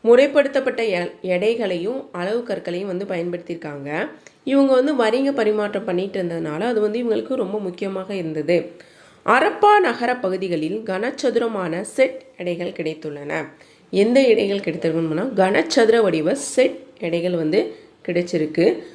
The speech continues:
தராசுகளுக்கான செம்பு தட்டுகள் கிடைச்சிருக்கு. எடைகள் அவர்களுக்கு ஈடடிமான எண்முறை, அதாவது பைனரி பற்றி தெரிந்திருப்பதை காட்டுகின்றது. இந்த எடைகள் வந்து அவர்களுக்கு வந்து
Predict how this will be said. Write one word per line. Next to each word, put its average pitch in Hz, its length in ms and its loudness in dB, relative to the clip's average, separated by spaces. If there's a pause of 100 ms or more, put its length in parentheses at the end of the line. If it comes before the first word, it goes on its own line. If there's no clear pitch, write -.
(580)
தராசுகளுக்கான 233 1700 2
செம்பு 240 420 4
தட்டுகள் 196 460 0
கிடைச்சிருக்கு. 170 840 0 (1800)
எடைகள் 302 540 6
அவர்களுக்கு 208 600 2
ஈடடிமான 247 840 -2
எண்முறை, 202 640 -4 (180)
அதாவது 185 360 -2 (100)
பைனரி 240 520 0
பற்றி 202 340 -6
தெரிந்திருப்பதை 196 600 -2
காட்டுகின்றது. 156 680 -6
இந்த 185 340 -2 (760)
எடைகள் 269 560 4
வந்து 196 340 4
அவர்களுக்கு 196 560 -2
வந்து 226 120 -4